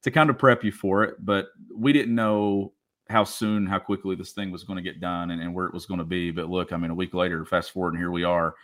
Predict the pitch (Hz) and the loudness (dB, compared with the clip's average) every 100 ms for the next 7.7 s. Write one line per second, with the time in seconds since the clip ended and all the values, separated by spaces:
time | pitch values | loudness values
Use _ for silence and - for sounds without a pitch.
0 | _ _ _ _ - 85 82 95 92 92 | _ _ _ _ -4 -2 0 2 2 2
1 | 92 - 90 98 85 95 104 - _ - | -2 -4 -4 -2 2 4 4 0 _ -4
2 | 92 85 82 95 113 107 - 101 98 95 | -2 -2 -2 0 0 0 -4 0 2 0
3 | 85 87 92 92 95 90 87 - - 87 | -2 -6 -6 -6 -2 0 0 -2 -8 -6
4 | 85 _ _ _ - 87 98 92 90 - | -6 _ _ _ -10 -2 0 2 0 -2
5 | 82 80 87 80 78 82 87 107 117 - | -8 -6 -6 -4 -4 -2 -2 0 -2 -2
6 | 101 101 98 - 87 82 - 95 85 87 | 0 0 0 2 2 2 -2 -6 -2 -2
7 | 82 87 82 - 113 101 82 | -2 0 -2 0 0 0 -2